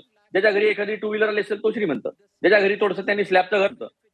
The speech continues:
मग तुम्ही गरीब आवास योजना कशा गरीबाच्या, गरीब रेषेच्या वरती काढला? हे अशा पद्धतीचा यांचा जो उपराटा कारभार जो आहे, तो स्पष्टपणे दिसतो आहे. आता आर्थिक पाहणीमध्ये काय सांगितलेलं आहे की बेरोजगारी वाढते, स्वतः अतुलजी सांगतात आहे.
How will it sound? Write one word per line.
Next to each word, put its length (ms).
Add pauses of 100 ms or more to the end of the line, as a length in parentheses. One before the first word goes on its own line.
मग 140
तुम्ही 160
गरीब 180
आवास 220
योजना 180
कशा 240
गरीबाच्या, 500
गरीब 340
रेषेच्या 320
वरती 260
काढला? 260 (200)
हे 260
अशा 260
पद्धतीचा 580
यांचा 260
जो 120
उपराटा 340
कारभार 340
जो 100
आहे, 220
तो 400
स्पष्टपणे 520
दिसतो 340
आहे. 160 (680)
आता 180
आर्थिक 560
पाहणीमध्ये 400 (3000)
काय 200
सांगितलेलं 440
आहे 200
की 400
बेरोजगारी 500
वाढते, 240
स्वतः 220
अतुलजी 340
सांगतात 320
आहे. 240